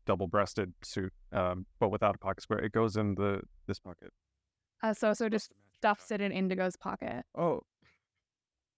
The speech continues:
Speaker 1: Yeah.
Speaker 2: Excellent.
Speaker 1: Yeah, like that, but, uh, but, uh, you pull it up in a triangle.
Speaker 2: Oh. That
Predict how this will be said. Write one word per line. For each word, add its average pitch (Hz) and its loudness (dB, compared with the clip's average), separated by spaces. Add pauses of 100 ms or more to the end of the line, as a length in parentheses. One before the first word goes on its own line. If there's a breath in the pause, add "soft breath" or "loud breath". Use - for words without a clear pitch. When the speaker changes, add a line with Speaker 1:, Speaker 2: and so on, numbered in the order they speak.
(2250)
Speaker 1:
Yeah. 143 6
Speaker 2:
Excellent. 220 2 (340)
Speaker 1:
Yeah, 165 4 (160)
like 151 2
that, 135 2
but, - 0
uh, 120 0 (560)
but, 120 0 (100)
uh, 120 -2
you 107 -2
pull 123 0
it - -6
up 110 0 (120)
in 117 -2
a 107 -2
triangle. 95 -2 (1500)
Speaker 2:
Oh. 523 -20 (1000)
That 403 6